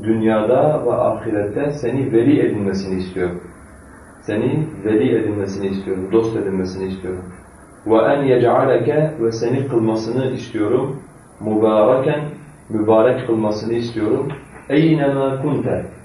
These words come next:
nerede olursan ol, seni bereketli ve mübarek kılmasını istiyorum. Başka? Ve en yec'aleke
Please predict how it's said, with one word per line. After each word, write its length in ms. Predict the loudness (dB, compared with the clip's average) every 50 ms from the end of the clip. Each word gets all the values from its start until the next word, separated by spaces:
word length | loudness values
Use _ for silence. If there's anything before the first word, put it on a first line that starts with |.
| -20 -12 -4 0
nerede 360 | 2 2 4 4 4 4 2
olursan 600 | 2 2 2 2 2 0 0 -2 -4 -4 0 2
ol, 240 | 2 4 4 2 -2 -4 -10 -14 -20 -20 -20 -12
seni 340 | -4 -2 0 2 2 2 2
bereketli 540 | 2 2 2 2 2 0 -2 -2 -2 0 0
ve 60 | 0
mübarek 500 | 0 0 0 2 4 4 4 2 0 -2
kılmasını 420 | -4 -2 -2 -2 -2 -4 -4 -6
istiyorum. 440 | -6 -6 -6 -6 -6 -4 -4 -6 -8 -10 -16 -20 -20 -12 -2 2
Başka? 480 | 2 4 4 2 4 4 4 4 2 0 -6 -12 -18 -20 -20 -20 -20 -20 -20 -20 -20 -20 -14 0 4
Ve 100 | 6 6
en 280 | 6 6 6 6 6 6
yec'aleke 800 | 6 6 6 6 6 6 6 4 4 4 4 4 4 2 0